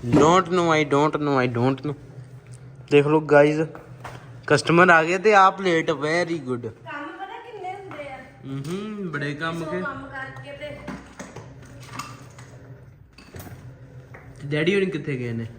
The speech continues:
Speaker 2: ਬਾਹਰ ਹੋਣੇ। ਉਹ ਲੁਧਿਆਣੇ ਗਏ ਅੱਜ।
Speaker 1: ਅੱਛਾ।
Speaker 2: ਹੂੰ। ਉਹ ਲੈਣ ਗਏ ਆ ਸਮਾਨ ਡੈਕੋਰੇਸ਼ਨ ਦਾ,
Speaker 1: ਹੂੰ।
Speaker 2: ਪੈਲਸ ਵਾਸਤੇ।
Speaker 1: ਹੂੰ।
Speaker 2: Finally ਇੱਕ ਕੰਘਾ ਮਿਲ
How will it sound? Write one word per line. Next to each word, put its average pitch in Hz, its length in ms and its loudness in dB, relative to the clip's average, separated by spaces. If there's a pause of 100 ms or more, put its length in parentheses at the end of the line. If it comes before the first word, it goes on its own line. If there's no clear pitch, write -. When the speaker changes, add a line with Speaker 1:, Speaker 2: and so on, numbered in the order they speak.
(120)
Speaker 2:
ਬਾਹਰ 254 340 -10
ਹੋਣੇ। 226 280 -14 (1120)
ਉਹ 277 140 -2
ਲੁਧਿਆਣੇ 285 460 2
ਗਏ 214 240 -6
ਅੱਜ। 196 180 -12 (800)
Speaker 1:
ਅੱਛਾ। 110 460 -8 (500)
Speaker 2:
ਹੂੰ। 208 340 -14 (840)
ਉਹ 339 220 0
ਲੈਣ 320 340 -6
ਗਏ 277 300 -4
ਆ 277 120 -4 (140)
ਸਮਾਨ 294 420 -4
ਡੈਕੋਰੇਸ਼ਨ 277 680 -6
ਦਾ, 247 260 -4 (480)
Speaker 1:
ਹੂੰ। 254 80 -8
Speaker 2:
ਪੈਲਸ 262 300 -4
ਵਾਸਤੇ। 240 420 -12 (480)
Speaker 1:
ਹੂੰ। 120 400 -10 (3750)
Speaker 2:
Finally 294 500 -18
ਇੱਕ - 200 -20
ਕੰਘਾ 294 280 -16
ਮਿਲ 247 280 -18